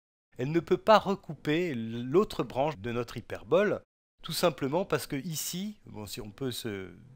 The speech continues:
limiter au cas de ce cadran-là, quand y est plus grand que zéro et x plus grand que zéro, donc dans ce cadran-là, eh bien la pente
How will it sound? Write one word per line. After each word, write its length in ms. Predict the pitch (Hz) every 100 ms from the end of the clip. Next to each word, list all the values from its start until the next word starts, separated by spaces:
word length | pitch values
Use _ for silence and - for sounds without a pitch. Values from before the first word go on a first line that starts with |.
| -
limiter 640 | 117 110 113 107 - 127 123 _ _ _ _ -
au 120 | 104
cas 200 | - 123
de 140 | 101
ce 160 | 98 110
cadran-là, 600 | - 107 92 95 117 185 - _ _ _
quand 160 | - 120 -
y 80 |
est 640 | 170 139 160 165 - 120 107
plus 200 | - 123
grand 220 | 120 135
que 60 | 107
zéro 300 | 107 110 113
et 60 |
x 300 | 104 147 -
plus 160 | - 117
grand 180 | - 113
que 80 |
zéro, 260 | 98 95 160
donc 280 | 151 98 95
dans 120 | 113
ce 140 | 117
cadran-là, 600 | 117 - 90 85 87 131 190 _ _ _ _ -
eh 80 | 107
bien 200 | 143 139
la 140 | 139
pente 640 | - - 208 185 - -